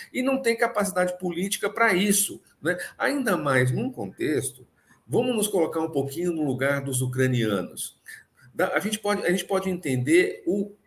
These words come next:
ódio, o profundo, intenso ódio que os ucranianos estão sentindo em relação aos russos neste momento.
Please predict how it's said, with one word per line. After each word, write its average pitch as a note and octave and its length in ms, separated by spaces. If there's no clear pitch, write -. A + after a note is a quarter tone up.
ódio, B2 760
o E3 80
profundo, G3 960
intenso F#3+ 920
ódio C#3 540
que - 120
os A#3 160
ucranianos E3 720
estão F#3 220
sentindo D3 760
em E3 120
relação D3 560
aos C#3 260
russos B2 720
neste G#3 400
momento. E3+ 680